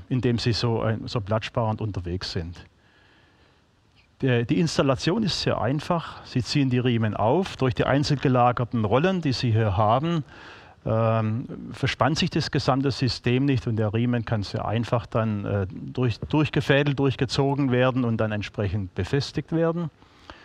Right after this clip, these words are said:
Was die Kunden auch gesagt haben, sie fahren mit ihrem Aufzug einmal rauf, sie fahren einmal runter und dann hat sich der Riemen sowohl auf der Treibscheibe,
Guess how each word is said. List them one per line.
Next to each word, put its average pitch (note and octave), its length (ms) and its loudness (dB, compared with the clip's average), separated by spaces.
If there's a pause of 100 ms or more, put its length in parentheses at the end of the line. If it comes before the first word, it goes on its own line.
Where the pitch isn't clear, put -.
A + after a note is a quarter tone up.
(260)
Was D3 160 2
die - 60 0
Kunden F#3 340 -2
auch F#3+ 220 0
gesagt - 480 -4
haben, A2+ 360 -2 (380)
sie - 140 -2
fahren C3 300 0
mit A#2 100 0
ihrem A2+ 180 0
Aufzug B2 400 -2
einmal G2+ 240 -2
rauf, C3+ 340 -2
sie - 140 -6
fahren G#2+ 300 -2
einmal G2 200 -2
runter B2+ 380 -4 (760)
und A#2 260 -2
dann A2 120 2
hat A#2 140 2
sich A2+ 140 -2
der G#2 160 0
Riemen A#2 420 0 (100)
sowohl C3 480 0
auf A2 200 -2
der G#2 120 -4
Treibscheibe, D3+ 840 -2